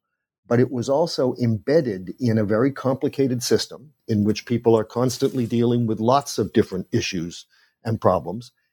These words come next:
And that, the very volume, makes it easier to integrate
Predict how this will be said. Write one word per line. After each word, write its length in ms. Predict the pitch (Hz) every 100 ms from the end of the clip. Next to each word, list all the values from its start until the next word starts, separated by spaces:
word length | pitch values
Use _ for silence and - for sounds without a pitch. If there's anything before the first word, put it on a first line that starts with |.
| _
And 220 | - 113
that, 320 | 101 151 190 - _ _
the 100 | 131
very 260 | 110 170 175
volume, 720 | 107 151 208 170 104 80 80 -
makes 280 | 120 127 -
it 120 | 127
easier 460 | 151 165 143 175 156
to 180 | 147 117
integrate 680 | 143 156 156 143 147 156